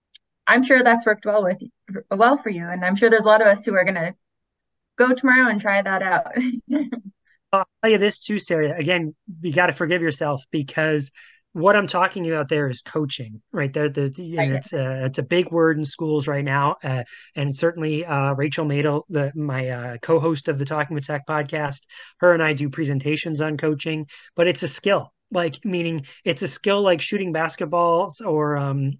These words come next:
Speaker 2: or throwing footballs or riding a bike. Like, you don't just, "Oh, I listened to a podcast. Now I'm gonna ask reflective questions." Like,
Speaker 1: Right.
Speaker 2: you can start, there's an awareness level there, uh, that, that, that, okay, it's like, by listening to this podcast or watching this video,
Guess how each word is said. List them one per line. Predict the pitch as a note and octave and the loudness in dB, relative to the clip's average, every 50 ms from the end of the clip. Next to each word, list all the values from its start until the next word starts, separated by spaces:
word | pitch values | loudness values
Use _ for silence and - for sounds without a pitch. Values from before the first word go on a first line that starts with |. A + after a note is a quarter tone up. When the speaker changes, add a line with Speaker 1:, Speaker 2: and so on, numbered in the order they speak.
| _ - | _ -6
Speaker 2:
or | D3+ C#3+ C#3+ C#3 C#3 C#3 C3+ C3+ - | -4 -2 0 0 0 -2 -2 -2 0
throwing | E3 F3+ F3 E3 C#3+ | 2 2 2 2 0
footballs | C#3 F3+ E3+ - E3+ D#3+ D#3+ D#3+ D#3+ D3+ C3 | 0 -2 0 0 0 2 2 2 2 0 -2
or | C3 B2+ | -4 -6
riding | C#3+ D3+ E3+ E3 D#3 D#3 | -6 -4 -4 -4 -4 -4
a | D3 | -4
bike. | C#3+ D#3 D#3 D3+ D3+ D3 - - | -2 -2 -2 0 -2 -4 -4 -6
Like, | D3+ C#3+ C#3 C3+ C#3 - - - - - - | -6 -4 -4 -4 -6 -10 -20 -20 -18 -6 0
you | F3 F3+ | 2 4
don't | G3 G3+ G3 - | 4 4 2 2
just, | - F#3+ E3+ - - - _ _ - | 2 0 0 0 -2 -14 _ _ 0
"Oh, | F4+ E4+ D4+ | 4 6 6
I | A3+ G#3 | 6 4
listened | A3+ A#3 - C4 | 2 0 0 2
to | B3 B3 | 2 2
a | |
podcast. | B3 A#3+ D4 E4+ - - F3 D#3 C#3 - | 2 2 0 -2 0 -2 -2 -2 -2 -4
Now | F#3 F#3 G#3 | -8 -6 -6
I'm | G#3+ G#3 | -6 -6
gonna | G#3+ G#3+ G#3 G#3 | -4 -4 -4 -2
ask | G#3+ A3+ A3+ G#3+ - | 0 -2 -2 -2 -6
reflective | G#3 - - A3+ A3 - G#3 F3 | -8 -4 -4 -4 -2 -4 -6 -4
questions." | - A#3 B3 G#3+ G#3+ - - F#3+ E3+ D3+ | -2 -2 -2 -2 -2 -6 -10 -8 -4 0
Like, | - - | 0 0
Speaker 1:
Right. | - - - - | 0 -2 -4 -2
Speaker 2:
you | G#3 G#3+ G#3+ | 0 0 0
can | - G#3+ G3+ | 0 -2 -4
start, | D3 - - - - E3 E3+ F#3+ A3+ A3+ _ - | -4 -6 -6 -2 0 4 4 4 2 0 _ -2
there's | F#3+ F3+ E3+ C#3 | 0 0 0 -2
an | F3+ E3+ | -2 -4
awareness | E3 D#3 D#3 D#3 D3+ E3 F#3 G#3+ G#3+ - | -4 -2 0 0 0 0 -2 -4 -4 -2
level | B3+ A#3+ A#3+ B3 A#3+ | -2 0 2 2 2
there, | B3 B3+ B3+ C4 B3+ - - - - - - _ - | 2 2 0 0 -4 -6 -12 -20 -20 -20 -20 _ -4
uh, | F#3+ F#3 F#3+ G3 F#3+ F3+ | -4 -4 -4 -4 -8 -4
that, | F3+ E3 - E3 | -4 -4 -2 0
that, | E3 E3+ E3 - - | 0 -2 0 0 2
that, | D#3+ D#3 B2+ - _ - | 2 2 2 0 _ 2
okay, | B3 B3 G#3+ F#3+ F#3 G#3+ A#3 - _ _ - | 2 4 4 4 2 2 0 -4 _ _ -8
it's | E3 D#3 - F#3 | -6 -4 0 0
like, | F3+ C#3+ - _ _ - - - - - _ _ _ _ _ - | 0 0 -2 _ _ -20 -20 -20 -20 -20 _ _ _ _ _ 0
by | F3 E3+ | 2 4
listening | F#3 A3+ A3 - A3+ A3+ A3 | 4 4 2 0 -2 -2 -2
to | G#3 | -2
this | G3+ - - | -2 -2 0
podcast | F#3+ F#3+ G3 F#3+ - F#3+ F#3 F#3 E3 - - | 0 2 2 0 0 -2 -2 -2 -2 -4 -4
or | E3 D3+ | -4 -4
watching | D3+ E3 E3 - F3+ E3+ | -2 -4 -4 -6 -6 -4
this | E3 D#3+ C#3+ | -4 -2 -2
video, | C3+ D#3 D3+ D#3+ D#3+ D#3+ D#3 D#3 D#3 D#3+ D#3 | -2 -2 0 0 0 0 2 0 0 -2 -4